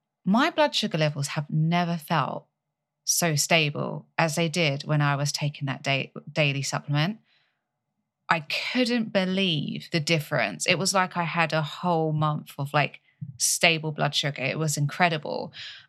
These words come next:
And as a result, I had much more of a healthier cycle. I felt a lot more satisfied. I had less food cravings. I just felt a lot more stable in energy.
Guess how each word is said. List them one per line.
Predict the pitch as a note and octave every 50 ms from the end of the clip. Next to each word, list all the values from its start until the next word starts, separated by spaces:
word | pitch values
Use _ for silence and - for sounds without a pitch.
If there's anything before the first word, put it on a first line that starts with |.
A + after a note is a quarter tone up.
| _ -
And | F3+ F#3 F3 E3+ E3 - -
as | F#3+ F#3+ F3+ -
a | F3+
result, | D#3+ E3+ E3+ D#3+ D3+ A3+ A3+ G3 - - - - D#3 - _ _ _ _ _ _ _ -
I | F3+ F3+ F3
had | E3+ D#3 - F3 F3 E3 D#3 D3+ E3 D3+ - -
much | F3+ F#3 F#3+ G3 G#3 A3+ A#3+ A3+ - - -
more | G#3 F#3+ F3 E3+
of | D#3
a | E3
healthier | D3+ D3 D#3+ D#3+ D#3 D3 - D3+
cycle. | D3+ - E3+ E3 E3 D#3+ D#3+ - E3+ D#3+ D#3 D3+ -
I | - D#3
felt | - - - - F#3 F3 E3+ D#3+ - -
a | E3 D#3+
lot | D#3 D#3+ D3 D3
more | D3+ D3+ D3
satisfied. | - - D3+ C#3+ D3 - E3 D3 D3 - D#3 D3+ D3 D3 D3 C#3+ - - - - - - - - _ _ _ -
I | E3+
had | E3+ E3 D3+ D#3+ D3+ D3+
less | D#3 D3+ D3+ -
food | - - F3 D#3+ D#3+ D3 -
cravings. | - - E3 D#3+ D3+ D3 - D3 D3+ D3 C#3+ D3 D3+ D3 D3 - - - - - - _ _ -
I | F3
just | F3 D3 - B3 A#3+ A3+ - - -
felt | G3+ F3+ F3 D#3+ D3 - - _ _ _ _ _ _ _ _ _ _ _
a | F3+ F3+
lot | F3+ F3+ F3+ F#3+ G3+ F#3 - -
more | F3 F3 F3 F3 E3
stable | D3+ - - - - E3 D#3+ D#3 D3+ D3 C#3 C3+ B2+ -
in | - D3+ C#3+
energy. | D3 D3 D3+ F3 E3+ - - B2+ - - - D3